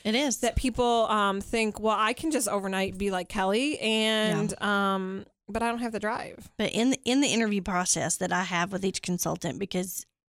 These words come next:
Speaker 1: as a, and I said this on Instagram not long ago, as a direct seller, I get the opportunity to choose my customers and choose my teammates.
Speaker 2: Mm-hmm.
Speaker 1: So in our interview to process that we have,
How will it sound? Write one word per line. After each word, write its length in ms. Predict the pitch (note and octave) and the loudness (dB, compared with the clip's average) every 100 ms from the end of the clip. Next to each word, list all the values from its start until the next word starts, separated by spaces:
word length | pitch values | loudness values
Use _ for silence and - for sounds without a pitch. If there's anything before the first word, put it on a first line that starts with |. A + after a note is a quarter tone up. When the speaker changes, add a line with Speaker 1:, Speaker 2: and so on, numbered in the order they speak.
| A3 | -2
Speaker 1:
as 220 | G3+ F#3+ - | 0 0 -2
a, 280 | G3+ F#3+ F3+ | -2 -2 0
and 100 | G#3 | 2
I 120 | A3 | 2
said 260 | - G#3+ | 2 0
this 200 | G3+ G3 | 0 0
on 140 | G3 F#3+ | 2 0
Instagram 560 | F3+ G#3 - F#3 F#3 | 0 0 0 2 2
not 220 | F#3+ F3+ - | 2 0 0
long 180 | F#3+ G3 | 0 2
ago, 360 | G3 G3 G3 - - - - | 2 2 0 -2 -14 -20 -6
as 200 | - G#3+ | -2 0
a 60 | G#3+ | 0
direct 340 | G3+ G3+ - | 0 0 0
seller, 360 | - G3 G3+ - - | 0 2 0 0 0
I 200 | G3 G#3 | 0 0
get 340 | G3+ - G3+ | -2 -4 -2
the 100 | - | 0
opportunity 720 | G3 F#3+ F#3+ - F#3 F#3 F#3 | 0 -2 -2 0 0 2 0
to 100 | F3 | 0
choose 300 | F3 - E3+ | -2 -2 0
my 120 | F3+ | 0
customers 640 | F#3 F3+ F3 - A#3 C4 - - | 0 0 0 2 2 2 0 -2
and 200 | G3 F#3+ | 0 2
choose 240 | F#3+ F#3 | 0 0
my 100 | F3 | -2
teammates. 720 | F3 F#3 D#3+ C#3 A2+ - - - | -2 -4 -4 -4 -8 -8 -8 -8
Speaker 2:
Mm-hmm. 280 | F3 - F3+ | -14 -18 -4
Speaker 1:
So 180 | - G#3 | 0 2
in 220 | G#3 C#4 | 2 4
our 120 | C4+ | 2
interview 380 | - G#3 G#3 F#3+ | 2 2 2 2
to 120 | F3+ | 0
process 680 | E3+ - F3+ F3+ - E3+ F3 | -2 -2 0 0 2 0 0
that 180 | - - | -2 0
we 180 | F#3+ F#3+ | 0 0
have, 580 | - F3 E3+ D#3+ D3+ | -2 -2 2 2 0